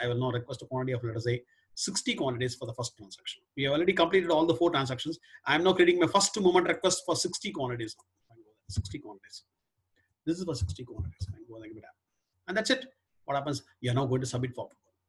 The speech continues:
So the moment you submit for approval, it will now become a pre-approved move order now, or movement request, because what happens? The approval process is yet to come over here.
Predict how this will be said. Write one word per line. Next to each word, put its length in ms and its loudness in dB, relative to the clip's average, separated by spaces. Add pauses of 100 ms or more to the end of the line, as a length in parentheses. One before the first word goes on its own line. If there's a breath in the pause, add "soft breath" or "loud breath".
(320 soft breath)
So 200 4
the 140 6
moment 300 2
you 80 4
submit 320 0
for 120 8
approval, 280 6
it 140 8
will 80 6
now 120 8
become 220 10
a 120 8
pre-approved 840 8
move 160 8
order 300 8
now, 200 -10 (120)
or 120 6
movement 260 6
request, 340 -2
because 260 4
what 100 4
happens? 200 2
The 80 8
approval 300 8
process 320 4
is 40 2
yet 160 2
to 80 -2
come 160 -2
over 80 -8
here. 140 -16